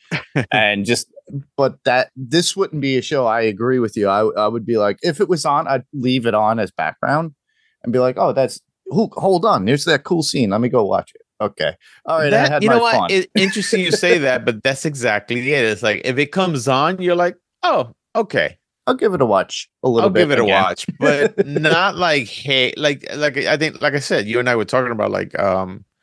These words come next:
Speaker 1: I was talking about, uh, what is it? Uh, Blue Eye Samurai. So Blue Eye Samurai that came out on Netflix.
Speaker 2: Yeah.
Speaker 1: Uh, such a beautifully done show.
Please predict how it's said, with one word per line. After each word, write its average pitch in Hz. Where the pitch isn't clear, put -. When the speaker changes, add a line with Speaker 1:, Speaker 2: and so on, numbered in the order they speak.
Speaker 1:
I 117
was 120
talking 123
about, 98
uh, 90
what 87
is 90
it? 90
Uh, 92
Blue 104
Eye 107
Samurai. 87
So 101
Blue 98
Eye 104
Samurai 95
that 92
came 92
out 87
on 85
Netflix. 87
Speaker 2:
Yeah. 170
Speaker 1:
Uh, -
such -
a 101
beautifully 139
done 101
show. 85